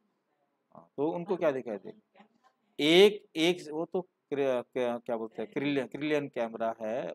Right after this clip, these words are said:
ऑरा कैमरा है, एक एक से होना है। तब कहेंगे ये तो जैसे फरिश्ता है। <coughs> हल्का अपनापन और हमारा शुभ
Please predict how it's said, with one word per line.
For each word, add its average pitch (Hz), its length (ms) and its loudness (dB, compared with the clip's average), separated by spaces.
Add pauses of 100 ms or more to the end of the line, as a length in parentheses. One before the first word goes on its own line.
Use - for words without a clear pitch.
ऑरा 120 240 0
कैमरा 104 560 -8
है, 127 140 -6 (680)
एक 202 440 6
एक 180 220 0
से - 180 0
होना 165 360 -2
है। 101 200 -6 (520)
तब 208 260 10
कहेंगे 214 400 6
ये 175 220 4
तो 175 220 -2
जैसे 143 380 -4
फरिश्ता - 540 -14
है। - 40 -20 (1160)
<coughs> - 1800 10
हल्का 143 580 -2 (1300)
अपनापन 147 720 0 (760)
और 175 360 12 (380)
हमारा 139 440 2
शुभ 131 320 -8